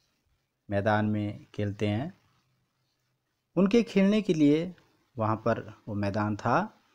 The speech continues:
लोगों ने बताया कि वहाँ अनेक फ्लैटों वाली एक बड़ी इमारत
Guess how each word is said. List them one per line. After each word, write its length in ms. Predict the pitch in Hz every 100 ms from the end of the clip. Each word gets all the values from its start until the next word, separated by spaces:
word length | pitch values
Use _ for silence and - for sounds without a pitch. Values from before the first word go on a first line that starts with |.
| _ _ _ _ _ _ _ _
लोगों 300 | 165 220 254
ने 140 | 262 277
बताया 380 | 269 190 190 208
कि 200 | 214 196
वहाँ 380 | 170 180 196 -
अनेक 440 | 151 170 214 233
फ्लैटों 480 | - 139 127 127 151
वाली 300 | 135 123 139 135
एक 300 | 131 135 -
बड़ी 300 | 123 170 190 120
इमारत 440 | 107 101 110